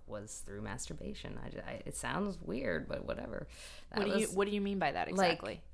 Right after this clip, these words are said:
Speaker 1: um, setting the stage for your session was like, uh, as if setting the stage for spells I would later learn how to do.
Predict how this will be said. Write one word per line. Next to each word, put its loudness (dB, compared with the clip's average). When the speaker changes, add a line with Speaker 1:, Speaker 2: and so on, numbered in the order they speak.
Speaker 1:
um, 4
setting 2
the -6
stage 2
for 2
your -2
session -2
was 0
like, 4
uh, -10
as 0
if 2
setting 0
the 0
stage 0
for 0
spells 2
I 0
would -2
later -2
learn -4
how -2
to -4
do. -6